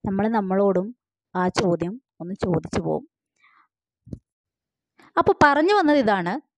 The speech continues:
തെറിക്കപ്പുറം ഈ സിനിമ കാണാനുള്ള പക്വതയുള്ളവരാണ് നിങ്ങളെങ്കിൽ തീർച്ചയായിട്ടും ഈ സിനിമ കാണേണ്ടത് തന്നെയാണ്. അങ്ങനെ കണ്ടവർ ഈ സിനിമയെക്കുറിച്ച് എന്ത് കരുതുന്നു, അല്ലെങ്കിൽ, ആ,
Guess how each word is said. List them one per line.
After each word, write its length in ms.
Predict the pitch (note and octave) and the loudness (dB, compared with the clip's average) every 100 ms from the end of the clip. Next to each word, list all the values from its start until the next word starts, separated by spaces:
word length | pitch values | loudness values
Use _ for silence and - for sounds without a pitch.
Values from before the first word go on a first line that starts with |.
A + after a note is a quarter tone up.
| - | -2
തെറിക്കപ്പുറം 680 | D4 D#4 G4 D#4+ A#3+ B3 B3+ | 0 0 -2 0 0 -2 -4
ഈ 100 | A#3+ | -10
സിനിമ 360 | B3+ B3+ G#3 A#3 | -8 -6 -6 -4
കാണാനുള്ള 560 | A#3+ G#3 G3+ G3+ G3+ G#3 | -2 -2 -4 -4 -4 -4
പക്വതയുള്ളവരാണ് 1040 | G#3 - A3+ A#3+ A3+ A#3+ C#4+ D4+ D4+ F4 D#4 | -6 -6 -2 0 2 0 2 2 2 0 -2
നിങ്ങളെങ്കിൽ 520 | F#3+ F3 D#3 C#3 - _ - | -4 -8 -10 -14 -18 _ -18
തീർച്ചയായിട്ടും 680 | B3+ - D#4 F3 D3+ F#3 - | -16 -6 -4 -2 -6 -14 -14
ഈ 60 | |
സിനിമ 320 | F3+ E3+ E3 | -14 -12 -12
കാണേണ്ടത് 560 | F3+ E3+ D#3 D3+ F3+ F#3 | -10 -10 -10 -10 -10 -10
തന്നെയാണ്. 600 | E3+ E3 D3+ E3 D#4+ _ _ _ _ _ _ - | -10 -14 -16 -16 -18 _ _ _ _ _ _ -12
അങ്ങനെ 280 | D#4+ G4 A4 F4+ | -10 -8 -8 -6
കണ്ടവർ 400 | C#4+ D4 C#4+ D4 | -6 -6 -6 -6
ഈ 60 | B3+ | -10
സിനിമയെക്കുറിച്ച് 680 | B3+ G#3 G#3 G#3+ A3 A3 A3 | -10 -10 -10 -10 -10 -8 -8
എന്ത് 240 | G3+ A3 A#3+ | -8 -6 -4
കരുതുന്നു, 600 | F#3 E3+ F#3 F3+ F3 C4+ _ - | -4 -4 -8 -8 -12 -16 _ -16
അല്ലെങ്കിൽ, 540 | F#3+ F#3 F#3+ F#3 F3 E3 _ _ _ - | -12 -10 -10 -10 -12 -16 _ _ _ -12
ആ, 280 | F3+ F3+ | -8 -6